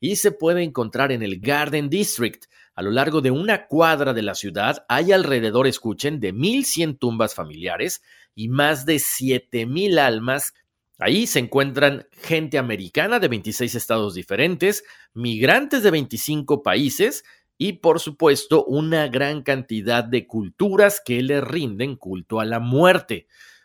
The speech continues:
Otro de los cementerios más importantes de esta zona es De Paul, que también se le conoce como cementerio de Louisa Street.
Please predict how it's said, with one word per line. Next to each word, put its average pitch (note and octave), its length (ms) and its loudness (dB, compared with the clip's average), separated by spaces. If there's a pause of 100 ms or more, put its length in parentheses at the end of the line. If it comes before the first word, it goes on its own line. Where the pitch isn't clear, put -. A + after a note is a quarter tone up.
(160)
Otro C#3+ 280 4
de C3 80 6
los A2 100 0
cementerios A2 640 0
más A2 460 -4
importantes A2+ 800 -2
de G2 60 -6
esta G#2 200 -8
zona D3 400 0
es G#2+ 180 -4
De F#2 120 -6
Paul, C#3 400 6 (280)
que E3+ 140 -2
también F3 340 -2
se D#3 120 -2
le B2+ 120 -2
conoce B2+ 380 -4
como C#3 260 0
cementerio B2+ 640 -2
de C3+ 220 2
Louisa A#2+ 680 0
Street. B3+ 400 0